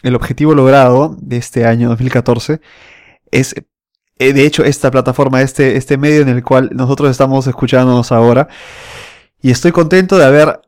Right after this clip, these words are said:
ya cumplido el episodio doce, de haber cerrado, de estar cerrando este año con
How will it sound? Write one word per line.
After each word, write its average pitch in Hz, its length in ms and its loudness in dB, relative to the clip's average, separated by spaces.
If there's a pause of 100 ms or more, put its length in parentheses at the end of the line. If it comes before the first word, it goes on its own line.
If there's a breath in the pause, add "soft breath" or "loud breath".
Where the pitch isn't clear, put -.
(120)
ya 156 220 2
cumplido 151 580 2
el 123 220 0
episodio 127 480 0
doce, 143 340 2
de 131 120 0
haber 117 340 -2 (180)
cerrado, 143 480 0
de 131 80 2
estar 160 220 2
cerrando 156 460 0
este 127 260 -2
año 131 500 0 (220)
con 127 260 2